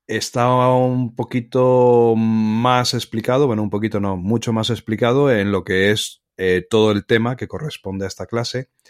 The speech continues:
porque se va paso por paso explicando con todo detalle, ¿no?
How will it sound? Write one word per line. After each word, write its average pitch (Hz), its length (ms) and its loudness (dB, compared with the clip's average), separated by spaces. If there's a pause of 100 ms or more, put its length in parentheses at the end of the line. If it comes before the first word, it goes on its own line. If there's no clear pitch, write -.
(340)
porque 104 240 -6
se 98 180 -4
va 104 460 0
paso 110 280 -4
por - 160 -6
paso 107 240 -4
explicando 98 1500 -6 (360)
con 98 200 -6
todo 110 260 0
detalle, 95 420 -4
¿no? 123 220 -6